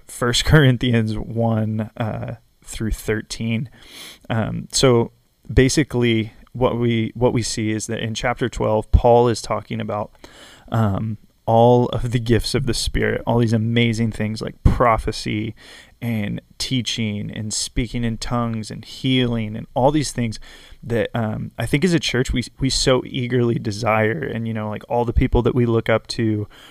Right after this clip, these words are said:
are talking about these things, and we're hearing testimonies and stories. And so these are, these are obviously huge and important things in the church. And, and in fact, we saw Jesus practicing them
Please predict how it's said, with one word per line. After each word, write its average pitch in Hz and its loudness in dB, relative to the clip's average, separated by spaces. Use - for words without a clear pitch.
are 113 -6
talking 110 0
about 110 0
these 107 -6
things, 110 -10
and 110 -10
we're 107 -6
hearing 117 -2
testimonies 113 -2
and 117 -6
stories. 120 -2
And 117 -10
so 110 -6
these 135 2
are, 160 2
these 135 0
are 135 2
obviously 123 -2
huge 160 -4
and 117 -6
important 117 0
things 120 -4
in 110 -4
the 107 -4
church. - -4
And, 120 -4
and 113 0
in 117 0
fact, 113 -4
we 123 -4
saw 113 0
Jesus 120 -4
practicing 117 -4
them 117 -4